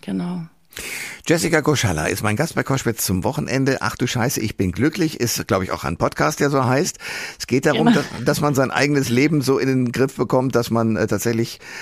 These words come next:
Speaker 2: auch wenn man Milliardär ist, äh, und auf die Sonne schauend, die auf dem eigenen Grundstück langsam untergeht und trotzdem unglücklich ist, dass man das einfach abstellt zugunsten von, ich bin jetzt einfach glücklich.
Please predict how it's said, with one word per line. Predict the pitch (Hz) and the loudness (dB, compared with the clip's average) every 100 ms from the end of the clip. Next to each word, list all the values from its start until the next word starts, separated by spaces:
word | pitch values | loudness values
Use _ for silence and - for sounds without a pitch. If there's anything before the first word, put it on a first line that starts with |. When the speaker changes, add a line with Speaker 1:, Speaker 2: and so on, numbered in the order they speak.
| - | -8
Speaker 2:
auch | - 104 | -2 0
wenn | 113 | 2
man | 113 | 4
Milliardär | 110 107 101 98 104 120 | 4 4 4 4 2 2
ist, | 123 - - | 2 0 0
äh, | - 110 107 | 2 2 2
und | 113 104 - | 0 -2 -2
auf | 101 | -4
die | - | -2
Sonne | 98 113 120 | 0 0 0
schauend, | 113 107 117 - - | 0 2 0 -2 -6
die | 104 98 104 110 - | -4 -2 2 2 2
auf | 82 - | -2 0
dem | 107 | -2
eigenen | 85 107 110 101 | 0 0 0 0
Grundstück | 104 131 - 123 | 0 -2 -2 -2
langsam | 117 113 113 98 | 0 2 0 0
untergeht | 127 123 104 107 110 - - - | 0 0 0 -2 -2 -8 -14 -2
und | 120 | 0
trotzdem | 139 147 139 | 2 2 2
unglücklich | 123 107 104 107 | 2 2 2 0
ist, | 117 123 | 0 0
dass | 120 | 0
man | 113 | 0
das | 120 117 | 0 0
einfach | 117 107 | 0 2
abstellt | - - 120 120 | 0 0 0 0
zugunsten | - 101 117 - 110 | 2 0 0 -2 -2
von, | 110 98 | -2 -2
ich | - | -4
bin | 104 117 | -2 0
jetzt | 113 | -2
einfach | - 113 117 | -4 -2 -2
glücklich. | - 110 - 98 | 0 0 0 -2